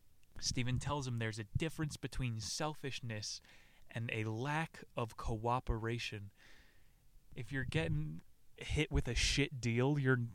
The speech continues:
inherently not going to cooperate. It's the thing before your inferences. You're not gonna, when you low-key know you're getting fucked over, you withdraw from things. Selfishness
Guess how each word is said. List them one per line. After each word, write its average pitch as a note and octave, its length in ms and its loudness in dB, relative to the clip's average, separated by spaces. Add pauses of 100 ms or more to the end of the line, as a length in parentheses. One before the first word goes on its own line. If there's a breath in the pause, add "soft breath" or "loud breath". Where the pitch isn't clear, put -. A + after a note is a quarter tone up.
inherently B2+ 920 4 (600 soft breath)
not C#3+ 280 8
going C3+ 300 6
to A#2 360 6
cooperate. B2+ 760 8
It's B2+ 200 -2
the B2 160 4
thing C3+ 360 4
before A#2+ 340 6
your G#2+ 220 4
inferences. C3+ 960 4
You're B2+ 140 0
not D3+ 260 0
gonna, B2 320 4 (960 loud breath)
when C#3+ 280 4
you C#3 140 6
low-key D3+ 460 6
know B2+ 440 6
you're B2+ 160 2
getting B2 220 0
fucked - 520 -2
over, A#2+ 380 6
you B2+ 200 2
withdraw B2+ 600 2
from A2 300 0
things. A#2 560 0 (720 loud breath)
Selfishness C3+ 1040 4